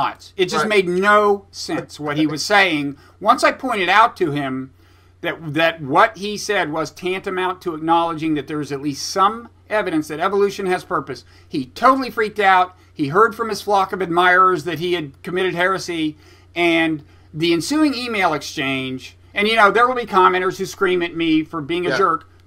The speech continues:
Speaker 1: Go read the damn thing. Read
Speaker 2: No,
Speaker 1: it
Speaker 2: I,
Speaker 1: carefully.
Speaker 2: I read it.
Speaker 1: It
Speaker 2: And you
Speaker 1: makes
Speaker 2: know, I'm,
Speaker 1: no sense.
Speaker 2: and I'm not friendly to your view on this.
Speaker 1: I know.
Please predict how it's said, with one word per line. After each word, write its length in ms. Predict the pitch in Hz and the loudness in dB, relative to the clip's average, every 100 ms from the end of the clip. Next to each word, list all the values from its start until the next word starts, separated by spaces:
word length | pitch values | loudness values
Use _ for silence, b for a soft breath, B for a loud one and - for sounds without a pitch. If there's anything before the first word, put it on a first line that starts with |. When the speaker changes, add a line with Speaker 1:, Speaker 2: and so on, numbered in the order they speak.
| _ _ _ - | _ _ _ 2
Speaker 1:
Go 160 | 277 | 4
read 260 | 302 311 226 | 8 6 6
the 60 | 196 | 4
damn 360 | 185 170 156 | 4 4 2
thing. 440 | 160 165 160 156 139 | 2 2 4 2 4
Read 140 | 185 | 6
Speaker 2:
No, 100 | 180 175 | 6 6
Speaker 1:
it 40 | |
Speaker 2:
I, 40 | 151 | 6
Speaker 1:
carefully. 580 | 269 247 202 165 143 | 6 4 2 -4 0
Speaker 2:
I 120 | 165 196 | 2 4
read 260 | 196 208 | 6 6
it. 200 | 160 117 - | 4 -2 0
Speaker 1:
It 140 | 190 175 | 2 4
Speaker 2:
And 80 | |
you 20 | 190 | 4
Speaker 1:
makes 160 | 196 | 6
Speaker 2:
know, 220 | 285 226 190 | 6 4 4
I'm, 240 | 240 165 | 4 4
Speaker 1:
no 460 | 180 180 175 170 - | 2 4 2 -2 -8
sense. 400 | - - - - 175 | -16 -10 -10 -8 -6
Speaker 2:
and 120 | 175 | 2
I'm 280 | 190 262 233 | 6 6 6
not 240 | 226 - | 4 4
friendly 400 | - 277 320 220 | 2 2 2 0
to 80 | 170 | -2
your 260 | 151 143 127 | 0 0 0
view 260 | 147 139 | -2 -2
on 120 | 127 | -2
this. 120 | 127 151 | 0 2
Speaker 1:
I 20 | |
know. 300 | 180 117 | 2 2